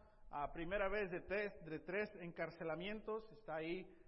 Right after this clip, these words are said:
ah, en los recipientes. Sabemos que es esta joven iglesia en, en esta ciudad de Colosenses, que hay otras dos iglesias, dos otras ciudades cerca de Colosenses que también hay iglesia. Ah, ahí es muy posible que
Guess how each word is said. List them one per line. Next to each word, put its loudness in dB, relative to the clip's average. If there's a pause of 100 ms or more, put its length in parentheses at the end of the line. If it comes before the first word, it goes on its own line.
(140)
ah, -2
en -4
los 2
recipientes. -2
Sabemos 2
que 2
es 0
esta 4 (220)
joven 8
iglesia 8
en, -2
en -6
esta 2
ciudad 4
de 2
Colosenses, 2 (380)
que 0
hay 6
otras 4
dos 6
iglesias, 2 (180)
dos 4
otras 0
ciudades 4
cerca 4
de 4
Colosenses 0
que -8
también 0
hay 0
iglesia. 0 (440)
Ah, -2
ahí 0
es 2
muy 0
posible 0
que 0